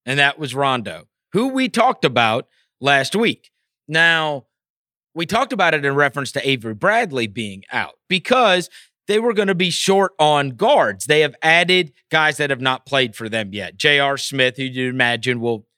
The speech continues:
fit in just fine on a LeBron team, and Dion Waiters, who also has not played for them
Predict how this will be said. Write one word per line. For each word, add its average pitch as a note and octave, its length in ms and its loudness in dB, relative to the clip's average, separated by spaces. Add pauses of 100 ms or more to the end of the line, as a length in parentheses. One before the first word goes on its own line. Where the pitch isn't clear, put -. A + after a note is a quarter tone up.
(120)
fit D3 180 2
in B2+ 140 2
just B2+ 240 -2
fine A#2+ 300 0
on A2+ 120 -2
a A#2 60 -2
LeBron A2+ 480 -2
team, G2+ 320 -6 (380)
and C3+ 420 2 (140)
Dion D3 340 -2
Waiters, D#3+ 400 -2 (240)
who D#3+ 140 0
also E3 340 0
has A2 160 0
not G#2+ 220 -2
played G#2+ 240 -2
for A#2 120 -2
them G2+ 260 -2